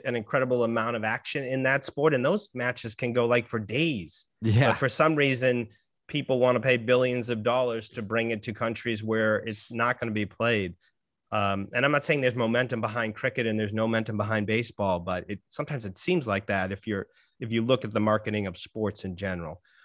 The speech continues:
Speaker 1: Um, do, so you don't favor shortening the season and maybe increasing the playoffs, like cutting it down to a hundred and forty-two games and increasing the playoffs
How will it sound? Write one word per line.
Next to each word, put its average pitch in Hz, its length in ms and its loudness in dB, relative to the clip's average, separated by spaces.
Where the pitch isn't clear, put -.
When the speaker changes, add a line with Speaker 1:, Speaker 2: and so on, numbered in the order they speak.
Speaker 1:
Um, 104 380 2
do, 143 180 -4
so - 140 4
you 175 180 4
don't 170 260 6
favor 151 300 6
shortening 147 480 0
the 127 80 -4
season 120 480 -2
and 113 180 -2
maybe 120 300 0
increasing 117 460 -2
the 107 80 0
playoffs, 107 380 2
like 110 140 0
cutting 120 260 0
it 110 100 -2
down 110 200 2
to 110 100 0
a 101 60 0
hundred 110 280 -4
and 107 120 -8
forty-two 107 1040 -2
games 107 500 0
and 104 160 -2
increasing 110 540 -6
the 98 60 -4
playoffs 95 720 -4